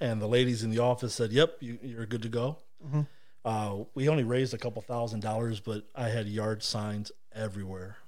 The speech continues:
Speaker 1: Every day I get off work, went door to door. Went
Speaker 2: Yeah.
Speaker 1: go meet business owners. I, I was everywhere. Um, to the point where I had, like, guys, Pete, Pete Gerken and, and guys were searching me out because they saw my name.
Speaker 2: Right.
Speaker 1: And it literally was everywhere. Well, July rolls around, and, and they're getting ready to,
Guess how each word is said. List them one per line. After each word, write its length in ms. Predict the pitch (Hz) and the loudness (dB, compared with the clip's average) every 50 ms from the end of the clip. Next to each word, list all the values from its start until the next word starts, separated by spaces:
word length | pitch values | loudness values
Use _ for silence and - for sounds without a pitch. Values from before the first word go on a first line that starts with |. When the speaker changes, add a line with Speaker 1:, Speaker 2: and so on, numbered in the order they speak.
| - - | -8 -2
Speaker 1:
Every 300 | 113 120 127 127 127 123 | 2 2 4 4 4 2
day 120 | 120 120 | 2 2
I 120 | 113 110 107 | 0 0 -2
get 160 | 95 117 107 | -2 -2 -2
off 200 | 107 107 101 - | -2 -2 -2 2
work, 240 | 117 120 120 113 107 | 4 4 4 4 2
went 180 | 107 104 101 | -2 -4 -4
door 180 | 101 107 101 98 | -4 -4 -6 -6
to 40 | 92 | -6
door. 300 | 90 92 85 85 123 - - - - - | -8 -8 -8 -8 -10 -12 -14 -16 -10 -2
Went 100 | - 147 | 2 4
Speaker 2:
Yeah. 120 | 139 123 | 4 6
Speaker 1:
go 120 | 117 120 107 | 4 4 2
meet 180 | 113 113 101 95 | 0 -2 -2 -2
business 360 | 120 110 98 107 101 - 104 | -2 -4 -4 -4 -6 -6 -8
owners. 240 | 92 92 92 92 95 | -8 -8 -8 -6 -6
I, 60 | 104 | -4
I 220 | 110 110 - 110 | -4 -4 -4 -4
was 120 | 110 104 - - | -6 -6 -6 -6
everywhere. 420 | 143 107 90 95 92 90 90 90 - - - - - - - - - - - - | -6 -4 -4 -6 -6 -8 -8 -8 -10 -14 -16 -16 -16 -16 -16 -16 -16 -14 -8 -4
Um, 380 | - 110 110 107 98 98 110 117 - | -2 0 0 0 0 -2 -2 0 2
to 80 | 160 | 4
the 80 | 131 117 | 4 4
point 260 | - 151 139 127 120 | 6 6 4 6 6
where 120 | 123 120 | 4 4
I 80 | 113 120 | 4 4
had, 120 | 120 113 | 2 2
like, 120 | 110 110 101 | 0 0 -2
guys, 200 | 107 110 104 104 | -2 -2 -2 -2
Pete, 340 | - - 131 123 - - - | -2 -4 -4 -4 -4 -6 -4
Pete 180 | - 135 117 113 | -4 -2 0 2
Gerken 500 | 123 117 113 113 - 113 107 107 104 101 | 2 2 2 2 0 -2 0 0 0 -2
and, 120 | 101 - | -2 -2
and 160 | - 120 104 | -2 -2 -2
guys 280 | 101 104 107 107 98 95 | -2 -2 0 0 -2 -2
were 240 | 101 98 98 110 120 - - - - - - - - - - | -4 -6 -6 -8 -10 -12 -14 -16 -16 -16 -16 -16 -10 -2 2
searching 400 | - 147 135 - - 117 113 120 | 6 6 6 6 4 2 2 2
me 180 | 135 135 120 | 2 4 2
out 160 | 113 107 101 | 2 2 0
because 200 | 92 107 110 107 | -2 -4 -4 -4
they 80 | 101 98 | -4 -2
saw 200 | - - 117 110 | -2 -2 -2 -2
my 140 | 104 98 95 | -2 -4 -4
name. 400 | 92 95 98 95 90 85 95 123 - - - | -6 -8 -8 -8 -10 -10 -10 -12 -12 -12 -6
Speaker 2:
Right. 260 | 147 139 139 139 135 131 | 2 8 10 10 10 12
Speaker 1:
And 100 | 120 127 | 10 10
it 80 | 135 | 10
literally 340 | 135 139 147 147 135 120 120 | 12 12 12 12 12 12 8
was 400 | 113 104 104 107 107 104 101 - - | 4 2 2 0 0 -2 -4 -6 -8
everywhere. 400 | - 98 87 87 87 85 85 71 - - - - - - - - - - - - - - - - - - - - | -8 -8 -8 -8 -10 -12 -12 -14 -14 -16 -16 -16 -16 -16 -16 -16 -16 -16 -16 -16 -16 -16 -16 -16 -16 -14 2 8
Well, 160 | 160 156 139 | 10 12 12
July 360 | 127 110 120 117 127 143 160 165 | 12 10 6 4 6 8 8 8
rolls 240 | 135 113 110 104 | 8 6 4 2
around, 360 | 107 107 107 101 104 113 120 120 | 0 -2 -4 -2 -2 0 0 0
and, 140 | 107 113 | 0 -2
and 140 | - - 110 | -2 -2 0
they're 100 | 110 113 | 0 0
getting 220 | 107 117 113 107 107 | -2 -2 -2 0 0
ready 200 | 110 107 110 107 | 0 -2 -2 -4
to, 200 | 101 98 95 | -4 -6 -8